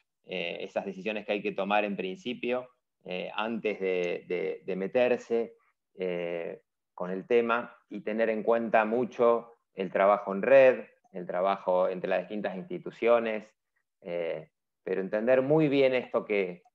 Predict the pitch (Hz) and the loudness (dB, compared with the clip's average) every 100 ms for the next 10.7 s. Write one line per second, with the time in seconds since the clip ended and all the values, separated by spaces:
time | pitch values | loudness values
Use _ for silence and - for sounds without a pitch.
0 | _ _ _ 101 101 98 98 101 - - | _ _ _ -2 0 0 0 -2 -6 -16
1 | - 104 101 101 110 104 101 107 120 131 | -12 -6 -6 -2 -2 -2 -4 -4 -2 0
2 | 120 120 107 104 110 110 127 131 120 - | -2 -4 -2 2 2 2 0 -2 -2 -2
3 | 107 107 101 104 95 113 123 139 - - | -4 -4 -6 -4 -2 4 4 4 0 -14
4 | _ - - - 98 107 - 101 101 95 | _ -10 -4 -2 0 0 -2 -4 -4 2
5 | 107 104 98 127 117 101 107 110 98 98 | 2 2 2 4 4 2 0 0 -2 -2
6 | 98 101 101 98 95 90 92 92 98 104 | -2 -2 0 0 0 0 -2 -2 0 0
7 | 101 98 95 - _ _ _ 90 85 - | 2 0 -2 -10 _ _ _ -10 -8 -8
8 | - 92 92 104 101 95 92 95 113 104 | -6 -6 -2 0 2 0 -2 2 2 4
9 | 98 95 98 92 90 90 - 98 90 87 | 4 4 2 0 -2 -6 -6 -8 -6 -4
10 | 90 90 - 117 123 127 123 | -2 -4 0 0 0 -2 -4